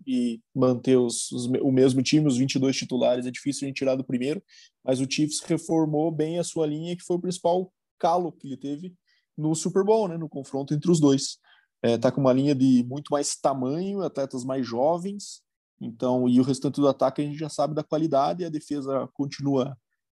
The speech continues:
mediana, com alguns excelentes valores, mas de nível mediano, mas acho que é um time que vai disputar, é, é, longo nos playoffs em busca de, de mais um Super Bowl aí pra Patrick Mahomes, no número dois.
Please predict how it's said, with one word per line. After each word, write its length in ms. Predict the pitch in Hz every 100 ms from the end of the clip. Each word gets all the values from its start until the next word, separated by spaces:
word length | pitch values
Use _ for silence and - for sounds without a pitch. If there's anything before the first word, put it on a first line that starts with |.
| -
mediana, 760 | 131 139 123 131 135 190 226
com 120 | 220
alguns 480 | 135 127 139 127 - -
excelentes 440 | - 135 135 131
valores, 480 | 139 131 147 196 180
mas 160 | 127
de 80 | 127
nível 200 | 135 135 131
mediano, 440 | 127 131 139 165
mas 220 | 175 170
acho 220 | 151 -
que 260 | - 160 156 - _ _
é 60 | 123
um 60 | 123
time 240 | 135 135
que 80 | 135
vai 120 | 131
disputar, 720 | 131 - 143 131 131 139 139 - -
é, 480 | 120 120 117 117 113 _ _ _ _ _ _ -
é, 240 | 113 113
longo 420 | 120 120 131 139
nos 160 | 123 113
playoffs 640 | 127 120 120 127 131 -
em 80 | 151
busca 320 | 139 139 151
de, 300 | 131 127 123
de 100 | 131
mais 180 | 127 120
um 80 | 131
Super 240 | - 127
Bowl 200 | 120 120
aí 80 | 123
pra 120 | 127
Patrick 300 | 123 127 -
Mahomes, 760 | 131 127 120 113 - - - -
no 160 | 131 127
número 280 | 123 123 127
dois. 640 | - - - - -